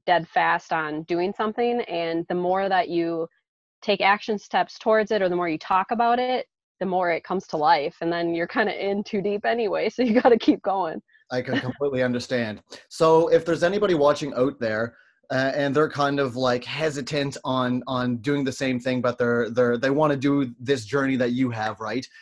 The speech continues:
Speaker 2: Uh, but they just don't know where to start. Um, what would be, like, a couple tips that you would give them to give them on the, you know, the right mindset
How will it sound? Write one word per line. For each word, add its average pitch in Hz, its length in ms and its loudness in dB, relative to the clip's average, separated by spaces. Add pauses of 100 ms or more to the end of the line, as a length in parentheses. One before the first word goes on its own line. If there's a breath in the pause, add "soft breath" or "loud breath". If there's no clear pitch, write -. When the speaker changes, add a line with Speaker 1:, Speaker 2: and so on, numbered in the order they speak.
(260 loud breath)
Speaker 2:
Uh, 120 500 2
but 139 140 0
they 147 80 2
just 139 160 -6
don't 147 180 4
know 139 80 2
where 131 140 2
to 117 40 -2
start. 117 540 -2
Um, 110 360 -4 (160)
what 139 200 2
would 180 140 2
be, 175 200 -2
like, 135 320 2
a 135 60 -6
couple 139 240 -2
tips - 380 -4
that 123 260 -2
you 135 80 0
would 135 160 -2
give 123 180 -2 (120)
them 120 200 0 (280 loud breath)
to 139 80 -8
give 127 240 0
them 135 180 0
on 123 160 0
the, 117 160 -2
you 143 140 0
know, 127 80 2
the 143 100 0
right 165 160 4
mindset 131 560 -2